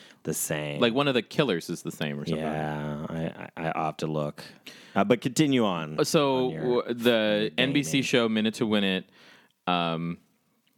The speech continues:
Speaker 2: you have to do these, like, difficult challenges with household objects in under a minute.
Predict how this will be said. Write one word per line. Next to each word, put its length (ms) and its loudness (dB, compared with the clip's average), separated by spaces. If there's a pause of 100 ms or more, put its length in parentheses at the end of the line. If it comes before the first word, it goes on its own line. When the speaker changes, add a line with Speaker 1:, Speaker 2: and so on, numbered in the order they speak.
(460)
Speaker 2:
you 140 2
have 140 2
to 80 -2
do 200 2
these, 220 -2
like, 280 -2 (840)
difficult 480 2
challenges 580 0
with 120 0
household 480 0
objects 580 0
in 120 -2
under 320 0
a 40 -2
minute. 400 0